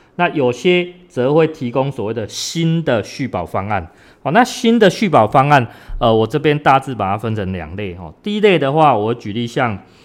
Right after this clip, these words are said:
呃，行政院的专案，哦，公教员工团险的这个专案，哦，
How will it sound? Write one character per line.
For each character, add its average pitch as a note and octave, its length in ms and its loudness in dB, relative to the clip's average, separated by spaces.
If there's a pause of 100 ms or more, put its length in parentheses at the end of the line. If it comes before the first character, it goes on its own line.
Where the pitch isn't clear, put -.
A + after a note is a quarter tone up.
(200)
呃， A2+ 260 -4
行 C#3 220 -6
政 F#3 160 2
院 F#3 140 2
的 C3 100 0
专 C3 220 -2
案， B2+ 260 -4
哦， G2 280 -14
公 E3+ 260 2
教 D#3+ 260 4
员 A#2 180 -2
工 B2 260 -4
团 A2 220 -6
险 F#2+ 200 -10
的 F#2 100 -12
这 G2 140 -12
个 F#2+ 160 -8
专 G#2 240 -8
案， G2+ 200 -8 (360)
哦， G#2 120 -6